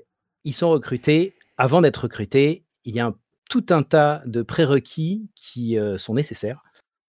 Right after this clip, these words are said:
afin d'arriver au recrutement. Le profil de l'agent type est basé sur sa loyauté, la variété de ses talents,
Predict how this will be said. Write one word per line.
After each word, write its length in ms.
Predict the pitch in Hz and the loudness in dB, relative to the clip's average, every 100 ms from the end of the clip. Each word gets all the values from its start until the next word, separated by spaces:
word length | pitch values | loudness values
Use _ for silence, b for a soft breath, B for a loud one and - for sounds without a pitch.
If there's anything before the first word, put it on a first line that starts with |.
| _ _ | _ _
afin 360 | - - 143 156 _ _ _ - | -8 -2 -2 -2 _ _ _ -14
d'arriver 640 | 107 110 113 107 123 151 - | -4 -2 -2 -2 -2 -4 -6
au 60 | 110 | -4
recrutement. 480 | 127 - 113 107 | -4 -6 -4 0
Le 100 | 104 | 0
profil 340 | - 175 - 175 | 2 0 0 2
de 80 | 156 | 6
l'agent 420 | 147 147 151 156 | 6 6 2 0
type 380 | - - 208 - | -4 -6 -6 -4
est 120 | 120 | 0
basé 300 | 123 123 135 | 0 0 -2
sur 220 | - - | -4 -10
sa 160 | - 104 | -4 0
loyauté, 560 | 123 170 147 - 95 - _ _ _ _ _ | 2 2 0 -4 -12 -14 _ _ _ _ _
la 360 | 107 107 101 113 | -4 -2 -4 -6
variété 580 | 107 139 151 160 151 175 | -2 0 4 2 2 -4
de 60 | |
ses 160 | - 160 | -2 -2
talents, 340 | 165 156 202 | 0 0 -2